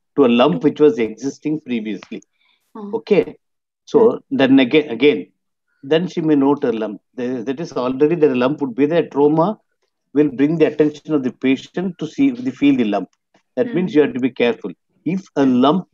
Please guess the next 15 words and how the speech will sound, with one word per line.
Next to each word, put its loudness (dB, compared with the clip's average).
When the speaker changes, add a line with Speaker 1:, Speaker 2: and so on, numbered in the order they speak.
Speaker 1:
develops -2
after -8
a -8
few -4
days 0
or 0
a -12
few -8
weeks, -8
based 2
on 0
the -4
intensity -4
of -10
the -4